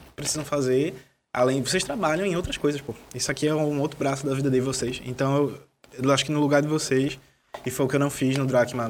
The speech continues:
durante todo o tempo, só na segunda parte do Dracma, que é a que a gente acabou não, não botando no ar, é, eu vou falar, a partir de agora, eu vou usar esse meu tempo,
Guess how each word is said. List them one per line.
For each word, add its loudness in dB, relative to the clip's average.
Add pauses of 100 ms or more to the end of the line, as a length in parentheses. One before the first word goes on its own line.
durante 0
todo -2
o 0
tempo, -4
só -4
na -4
segunda -2
parte -4
do -2
Dracma, -4
que -6
é -2
a -4
que -4
a 0
gente -4
acabou -2
não, -4
não -2
botando -2
no -2
ar, -2 (640)
é, 6
eu 4
vou 4
falar, 2
a 2
partir -4
de 2
agora, 2
eu 0
vou 2
usar 2
esse 0
meu -2
tempo, -4